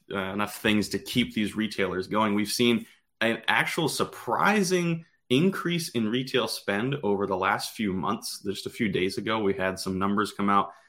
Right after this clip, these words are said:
that was, uh, positive retail spending increasing. We've seen inflation starting to kind of, kind of level off. And as these earnings reports are coming out,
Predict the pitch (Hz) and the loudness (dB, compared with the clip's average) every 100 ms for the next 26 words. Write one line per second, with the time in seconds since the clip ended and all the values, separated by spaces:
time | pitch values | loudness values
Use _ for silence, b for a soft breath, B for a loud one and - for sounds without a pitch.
0 | B - 98 101 98 92 - - 92 90 | B 0 2 4 2 0 -6 -6 -4 -4
1 | 85 - - - 113 156 139 104 104 120 | -6 -10 -8 4 6 6 2 0 0 -2
2 | - 101 - 98 98 92 110 123 127 123 | 0 -2 -2 -2 0 0 0 -2 2 2
3 | - 117 113 b b b b - 98 - | 2 0 0 b b b b -4 0 4
4 | 123 107 - 120 127 127 104 - - 104 | 6 4 4 2 4 0 0 -4 0 4
5 | 127 208 202 202 156 156 143 139 - _ | 6 6 2 0 0 2 0 -4 -14 _
6 | _ - 151 113 117 131 117 123 135 117 | _ -4 -2 2 4 4 6 8 8 6
7 | - 101 101 98 - 107 123 160 156 143 | 0 -2 0 0 0 2 2 0 -2 -2
8 | - 113 123 127 113 - 104 92 92 - | -2 -2 0 0 -4 -2 -2 -2 -4 -6
9 | 107 101 107 107 | -4 0 4 4